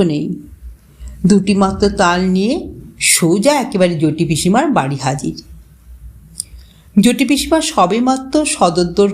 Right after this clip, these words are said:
খুলে দোরগোড়া জলের ধারা দিচ্ছেন।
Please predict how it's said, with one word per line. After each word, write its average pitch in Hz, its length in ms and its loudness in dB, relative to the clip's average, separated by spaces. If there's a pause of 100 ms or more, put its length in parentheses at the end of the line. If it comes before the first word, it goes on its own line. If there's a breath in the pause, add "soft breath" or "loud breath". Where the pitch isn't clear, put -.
খুলে 202 260 2 (500 loud breath)
দোরগোড়া 170 500 4
জলের 170 400 -2
ধারা 147 280 0
দিচ্ছেন। 143 480 -4